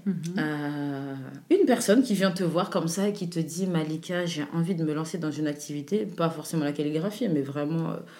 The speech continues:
Speaker 2: autre chose. » Par exemple, euh, je sais pas, on m'avait dit : « Je vais être pilote d'avion. » « Ouais, mais j'ai trop peur. Comment je vais faire ? »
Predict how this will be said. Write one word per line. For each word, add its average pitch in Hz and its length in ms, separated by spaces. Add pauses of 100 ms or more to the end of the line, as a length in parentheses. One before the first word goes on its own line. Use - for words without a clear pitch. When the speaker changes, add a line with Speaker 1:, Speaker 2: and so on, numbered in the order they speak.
(360)
Speaker 2:
autre 175 380
chose. » 240 500
Par 160 140
exemple, 160 600
euh, 156 200
je 151 80
sais - 60
pas, 185 120
on 170 40
m'avait 156 140
dit : « 160 460
Je 151 140
vais 165 120
être 165 140
pilote 170 360
d'avion. » « 160 480 (420)
Ouais, 151 140
mais 147 140
j'ai 139 180
trop - 240
peur. 165 260 (340)
Comment 160 300
je 143 120
vais 147 100
faire ? » 170 240